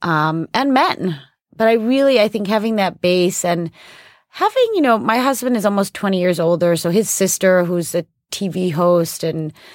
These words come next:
you know, a lot of his family who have big jobs, they were older, and they introduced me to a kind of a scene of women like Arianna Huffington and other people, thanks to my sister-in-law.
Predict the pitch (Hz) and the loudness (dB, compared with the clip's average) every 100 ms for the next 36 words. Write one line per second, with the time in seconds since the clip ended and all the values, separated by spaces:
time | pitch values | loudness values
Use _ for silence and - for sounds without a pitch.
0 | - - _ - 185 175 - 180 180 185 | -20 -20 _ -4 0 2 0 0 0 0
1 | 160 190 - 180 175 175 175 160 135 160 | 0 -2 -2 -2 0 0 2 0 0 -2
2 | 165 139 175 170 160 156 190 180 - 175 | -2 -2 0 0 -2 0 0 0 0 -2
3 | 165 170 165 165 165 160 156 185 185 170 | 0 2 2 4 2 2 2 0 -2 -2
4 | 185 - 170 - 170 160 - _ - 175 | -2 -2 -4 -2 -2 -2 -8 _ -6 -2
5 | 156 160 - 208 220 214 160 165 170 160 | -2 -4 -4 -2 0 2 2 2 0 0
6 | 165 165 160 165 160 143 170 170 160 180 | 0 2 2 2 0 -2 -4 -2 -4 -4
7 | 156 147 - 175 - 170 160 165 - 156 | -6 -6 -2 -4 -2 -6 -2 -2 -2 -4
8 | 156 - 165 165 165 - 170 170 165 156 | -4 -4 -2 -2 -4 -4 -2 0 2 0